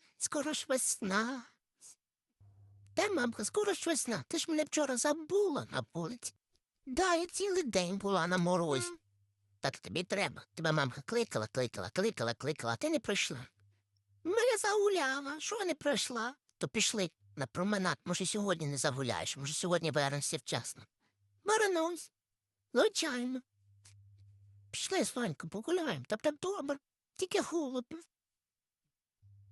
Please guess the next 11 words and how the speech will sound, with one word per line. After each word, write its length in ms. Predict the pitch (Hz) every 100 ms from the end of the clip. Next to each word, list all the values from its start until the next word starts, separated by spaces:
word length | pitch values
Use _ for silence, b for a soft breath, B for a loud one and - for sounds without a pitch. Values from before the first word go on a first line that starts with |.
| -
Чуєш, 400 | - 151 190 -
мамка, 480 | 175 185 214 202 226 - -
може, 220 | 170 143
не 100 | 139
треба 320 | - 120 185
його 160 | 226 233
пускати, 540 | - - - 160 -
то 120 | -
знов 360 | 127 123 135 226 -
десь 140 | 175
дінеться. 580 | 131 151 156 165 -